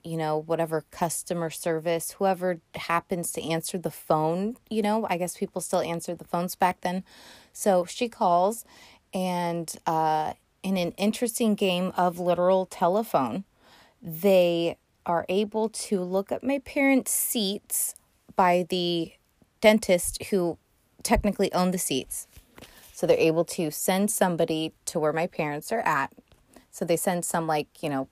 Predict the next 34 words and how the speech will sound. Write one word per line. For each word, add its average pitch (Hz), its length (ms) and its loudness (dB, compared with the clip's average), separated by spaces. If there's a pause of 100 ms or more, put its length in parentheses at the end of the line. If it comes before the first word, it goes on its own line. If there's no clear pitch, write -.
I 175 60 -8
don't 156 120 -2
know, 135 240 -6
poor 180 220 2
stadium 165 500 0
attendant 151 440 -4
dude. 143 280 -2 (420)
He 185 240 -6
goes 175 280 2
up - 140 0
to 190 100 -6
my 170 120 0
mom 165 280 0
and 165 80 -2
dad, 147 440 2 (380)
um, 147 480 -4
starts - 340 0
shouting 180 580 2
from, 160 280 -2
like, 156 220 -6 (320)
you 175 140 0
know, 139 220 0
the 165 360 -4
aisle, 160 760 4
they're 156 240 2 (160)
however 165 380 4
many 156 260 -2
people 165 400 -2
deep, 151 480 -4
saying, 160 480 0 (540)
"Mister 392 540 2
and 370 100 0
Mister 370 400 2
Johnson, 349 840 2